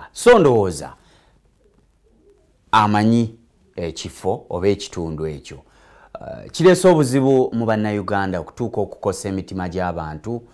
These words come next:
ah, kwe kutuuka ekiseera nga abantu kati baayonoona essente. Atalina ssente asobola okuba ne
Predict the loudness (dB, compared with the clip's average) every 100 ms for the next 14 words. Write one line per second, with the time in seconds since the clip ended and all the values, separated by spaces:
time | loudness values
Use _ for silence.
0 | _ _ _ _ -10 -10 -10 -12 -8 -8
1 | -4 -6 -6 -2 0 0 -4 -6 -8 -12
2 | _ _ _ _ _ -4 -4 -4 -8 -4
3 | -4 -2 -6 -16 _ _ _ _ 0 4
4 | 6 6 2 2 0 -2 -4 -6 -6 -12
5 | -20 _ _ _ _ -4 -2 2 4 4
6 | 4 0 2 2 2 -4 -10 -10 -4 2
7 | 2 4 4 4